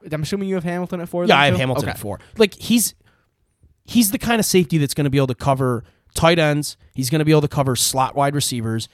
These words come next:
Speaker 2: He's gonna be able to help in the run game. Like, he's not j-, what Jamal Adams was. He's, he's, like you said, Derwin James. I, I think Derwin James is actually a great comp. I haven't seen that one for him yet, but I think that's a great comp.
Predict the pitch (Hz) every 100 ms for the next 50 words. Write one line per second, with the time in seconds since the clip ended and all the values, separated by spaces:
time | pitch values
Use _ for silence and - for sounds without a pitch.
0 | _ 131 110 117 131 127 107 131 123 143
1 | 131 131 120 117 107 - _ 139 135 180
2 | 165 185 151 147 165 131 135 135 135 104
3 | 117 139 135 151 151 160 - _ _ _
4 | - 143 120 - _ _ 135 127 123 131
5 | 135 120 - 107 127 123 113 104 76 -
6 | - - 101 139 123 139 147 147 143 123
7 | 131 117 110 113 110 101 107 110 - 104
8 | 95 95 117 107 - 113 110 85 85 -
9 | 92 87 87 85 92 87 _ _ _ _
10 | - 123 117 107 98 110 104 107 101 -